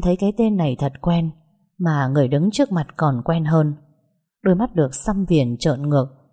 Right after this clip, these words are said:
khi bà Bích xăm soi khuôn mặt Dung. Gương mặt trái xoan,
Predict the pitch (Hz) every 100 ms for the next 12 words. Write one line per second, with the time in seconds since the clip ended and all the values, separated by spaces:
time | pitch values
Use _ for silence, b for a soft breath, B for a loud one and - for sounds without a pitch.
0 | - 226 160 135 233 - - 185 180 180
1 | 170 - 170 147 135 170 165 160 - _
2 | _ _ _ _ _ _ 202 226 175 135
3 | - 151 185 - 202 180